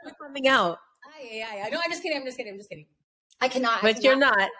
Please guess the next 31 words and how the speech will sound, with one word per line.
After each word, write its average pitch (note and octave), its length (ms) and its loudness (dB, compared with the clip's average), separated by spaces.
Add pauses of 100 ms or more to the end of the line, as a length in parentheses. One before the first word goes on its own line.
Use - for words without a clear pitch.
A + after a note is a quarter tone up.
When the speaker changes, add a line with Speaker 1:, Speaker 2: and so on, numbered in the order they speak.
(140)
Speaker 1:
not. A#3 160 2
<laughs> - 480 -20
Speaker 2:
I C#4+ 80 -16
cannot D#4 240 -8
make D#4 160 2
fun C#4 140 2
of C4 80 2
a - 20 -4
woman A#3 220 -4
with G#3 100 -4
God. F3 220 -4
Look B3 120 -2
at G3 80 -6
God G#3+ 240 -4
taking B3+ 160 -10
away A3+ 80 -16
my G3+ 140 -10
voice. F#3 300 -12
Look A3 100 -10
at C#4 80 -6
that. G3 240 -6
Look B3+ 100 -4
at C#4+ 60 -8
that. F#3 200 -8 (340)
Woo! E4 180 0 (160)
Being D#4+ 160 0
struck C4 300 2
down. E3+ 280 -14 (300)
No, C4 280 -8 (100)
um, A#3+ 160 2 (160)
but B3 160 6